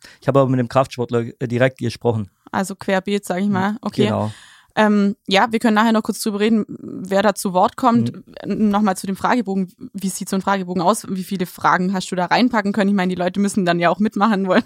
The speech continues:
Speaker 2: <laughs> nicht gleich
Speaker 1: Also,
Speaker 2: abgeschreckt sein,
Speaker 1: nee,
Speaker 2: denk
Speaker 1: das
Speaker 2: ich.
Speaker 1: war, also es war für die Sportler eigentlich, äh, relativ einfach zu beantworten. Es ging
Speaker 2: Mhm.
Speaker 1: mir nur drum, die Sportart sollte genannt werden,
Speaker 2: Mhm.
Speaker 1: das ungefähre Alter. Ich hab unterschieden zwischen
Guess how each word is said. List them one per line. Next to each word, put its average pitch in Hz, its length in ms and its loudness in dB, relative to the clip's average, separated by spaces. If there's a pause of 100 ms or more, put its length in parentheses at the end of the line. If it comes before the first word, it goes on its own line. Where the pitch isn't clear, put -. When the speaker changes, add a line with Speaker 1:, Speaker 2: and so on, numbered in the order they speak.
Speaker 2:
<laughs> - 140 -14
nicht 254 160 4
gleich 214 200 4
Speaker 1:
Also, 127 140 4
Speaker 2:
abgeschreckt 214 380 0
sein, 208 140 2
Speaker 1:
nee, 214 80 6
Speaker 2:
denk 208 80 4
Speaker 1:
das 196 60 -2
Speaker 2:
ich. - 60 2
Speaker 1:
war, 143 160 6
also 143 180 2
es 143 120 -6
war 147 120 6
für 147 120 -2
die 131 80 -2
Sportler 151 280 2
eigentlich, 131 280 2
äh, 135 80 4
relativ 131 580 4
einfach 147 240 2
zu - 120 -6
beantworten. 147 440 2
Es 143 140 4
ging 156 100 0
Speaker 2:
Mhm. 143 60 6
Speaker 1:
mir 139 80 4
nur 156 160 2
drum, 156 260 2 (640)
die 127 80 -4
Sportart 175 400 2
sollte 170 240 2
genannt 156 300 0
werden, 156 260 2
Speaker 2:
Mhm. 226 280 2 (420)
Speaker 1:
das - 160 -4
ungefähre 135 600 0
Alter. 151 260 4
Ich 120 80 2
hab - 80 -2
unterschieden 131 420 -2
zwischen 120 380 -2